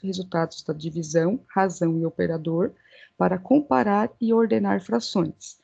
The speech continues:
Então, o principal é associar para comparar. Então, é, é o principal item aqui desse, da primeira série.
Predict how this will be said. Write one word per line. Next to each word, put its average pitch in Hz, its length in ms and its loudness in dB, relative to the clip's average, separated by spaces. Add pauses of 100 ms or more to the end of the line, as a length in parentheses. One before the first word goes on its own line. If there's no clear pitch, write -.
(120)
Então, 175 180 2
o 175 60 -2
principal 208 840 0
é 190 80 2
associar 185 880 -2 (260)
para 220 240 2
comparar. 226 640 0 (480)
Então, 175 280 -4
é, 170 260 0 (260)
é 180 60 -2
o 170 60 0
principal 185 720 -4 (240)
item 202 400 -2
aqui 190 220 -6
desse, 175 320 -6
da 165 120 0
primeira 175 380 0
série. - 300 -6